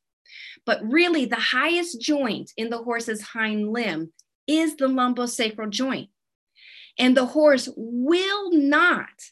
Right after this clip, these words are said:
engage the hindquarters unless he brings this joint into flexion.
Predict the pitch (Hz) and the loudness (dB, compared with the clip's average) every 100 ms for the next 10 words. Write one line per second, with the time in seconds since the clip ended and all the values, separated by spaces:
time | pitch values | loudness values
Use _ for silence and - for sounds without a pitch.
0 | - 233 233 240 247 240 240 220 254 262 | -12 -8 -4 -2 -2 -2 -6 -2 -2 -2
1 | 262 190 165 175 - _ - 214 220 226 | -4 -4 -4 -8 -14 _ -6 -4 -2 -4
2 | 220 247 277 240 - 233 202 208 208 208 | -2 0 0 -2 -4 -10 -8 -6 -4 -4
3 | 202 170 170 233 285 302 208 202 247 208 | -8 -14 -4 2 2 0 -6 -4 -2 -2
4 | 180 180 - _ _ _ 226 220 220 214 | -4 -6 -14 _ _ _ -4 -4 -6 -10
5 | 208 208 202 - 127 - | -4 -4 -4 -8 -10 -18